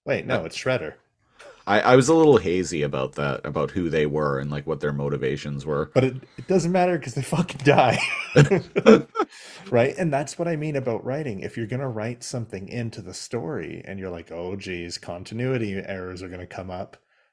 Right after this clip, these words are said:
Speaker 1: they just fucking die.
Speaker 2: They, um, then were introduced. Oh, yeah, and they, they're like the, um, uh, they, they mentioned that the only, uh, uh, transwarp ship, uh,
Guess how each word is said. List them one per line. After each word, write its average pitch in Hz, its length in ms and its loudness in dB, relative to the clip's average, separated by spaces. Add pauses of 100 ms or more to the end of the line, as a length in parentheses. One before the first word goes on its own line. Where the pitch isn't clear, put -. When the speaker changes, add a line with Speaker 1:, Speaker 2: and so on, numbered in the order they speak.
Speaker 1:
they 143 80 -4
just 170 200 -10
fucking 135 280 -8
die. - 360 -12 (380)
Speaker 2:
They, 104 400 8
um, 92 300 4 (120)
then 113 320 4
were 139 180 6
introduced. 95 800 0
Oh, 127 120 12
yeah, 110 240 10
and 95 120 0
they, 101 220 4
they're 98 280 4
like 85 320 -2
the, 80 280 2
um, 67 380 -4 (520)
uh, 67 500 -6 (460)
they, 101 260 6
they 107 200 8
mentioned 92 420 -2
that 82 100 -2
the 85 140 0
only, 82 460 -2
uh, 71 320 -2 (180)
uh, 76 160 -4
transwarp 76 680 -4
ship, 76 400 -2
uh, 67 340 -4